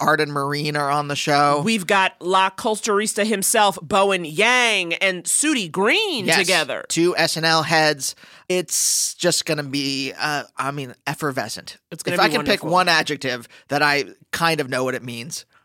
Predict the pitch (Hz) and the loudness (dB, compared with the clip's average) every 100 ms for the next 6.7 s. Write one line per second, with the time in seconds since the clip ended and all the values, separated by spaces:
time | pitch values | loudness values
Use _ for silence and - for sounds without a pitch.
0 | _ - 202 175 156 254 294 254 262 233 | _ -4 0 2 4 2 2 2 2 2
1 | 233 226 220 214 185 151 196 214 208 202 | 4 4 4 2 -4 -2 2 4 2 2
2 | 202 208 175 185 185 175 254 392 330 214 | 2 2 0 -2 0 -2 -4 -2 -2 -2
3 | 233 185 170 165 339 - 302 269 240 247 | -2 -2 -2 -2 -4 -6 -4 -4 -4 -4
4 | 285 285 _ 294 415 370 339 311 233 262 | -6 -10 _ -2 0 0 0 -2 -4 0
5 | 233 160 - _ _ _ _ - 277 294 | 0 0 -6 _ _ _ _ -4 2 2
6 | 269 247 247 220 226 220 | 2 -2 -2 0 2 0